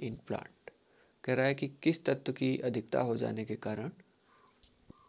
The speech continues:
सॉइल में आयरन और जिंक की कमी हो जाती है, अर्थात अनुपलब्धता हो जाती है, जिससे प्लांट उसे प्राप्त नहीं कर पाते। तो बिल्कुल राइट आंसर हो जाएगा फास्फोरस।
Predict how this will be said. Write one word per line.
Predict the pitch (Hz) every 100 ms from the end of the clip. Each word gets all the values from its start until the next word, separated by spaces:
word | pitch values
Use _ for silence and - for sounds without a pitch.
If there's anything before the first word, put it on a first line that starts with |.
| _ _ _ _ - - - -
सॉइल | 131 123 120
में | 117 127 -
आयरन | 123 120 131 131
और | 127 117
जिंक | 120 117
की | - 147 - - - - - - _ -
कमी | 135 139
हो | 160 139
जाती | 120 120
है, | 143
अर्थात | 135 143 135
अनुपलब्धता | - 139 135 135 117 - 143
हो | 135
जाती | 117 110 - 120
है, | 135
जिससे | 135 117 131
प्लांट | - 120 117 113
उसे | 139 - 175 - -
प्राप्त | 113 -
नहीं | 110 107
कर | 110 110 -
पाते। | 107 - - - - - - - -
तो | 123
बिल्कुल | 131 - 165
राइट | 131 117 113 117
आंसर | 110 110
हो | 107
जाएगा | 101 107 110 - -
फास्फोरस। | - - - - - - -